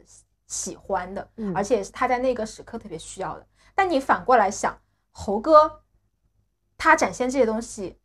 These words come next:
Speaker 1: 对小猴意味着啥？
Speaker 2: 没啥吸引力，说白了。
Speaker 1: 对啊，
Speaker 2: 嗯。
Speaker 1: 小猴是一个对新环境就适应如此快的人。
Speaker 2: 嗯。
Speaker 1: 嗯。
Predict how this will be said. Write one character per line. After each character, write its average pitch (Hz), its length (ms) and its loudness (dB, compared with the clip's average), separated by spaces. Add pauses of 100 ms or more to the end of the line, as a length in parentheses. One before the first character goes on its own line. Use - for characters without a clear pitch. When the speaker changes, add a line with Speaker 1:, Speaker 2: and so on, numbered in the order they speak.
(320)
Speaker 1:
对 226 380 6
小 208 320 0
猴 208 320 -6
意 320 120 2
味 262 80 8
着 214 140 2
啥？ - 260 -8 (220)
Speaker 2:
没 262 160 -2
啥 294 140 -2
吸 285 200 -10
引 175 160 -6
力， 226 160 -6
说 185 140 -2
白 427 80 4
了。 392 40 4
Speaker 1:
对 330 40 8
啊， 220 300 4
Speaker 2:
嗯。 254 180 -2
Speaker 1:
小 233 160 6
猴 240 160 6
是 370 180 2
一 311 120 2
个 311 120 6
对 320 140 2
新 381 220 -4
环 302 180 0
境 247 320 -4 (180)
就 277 140 -2
适 294 220 -4
应 277 120 2
如 214 200 -2
此 - 160 -4
快 202 260 -2
的 - 80 -6
人。 196 160 -4
Speaker 2:
嗯。 175 120 -10 (260)
Speaker 1:
嗯。 - 80 -16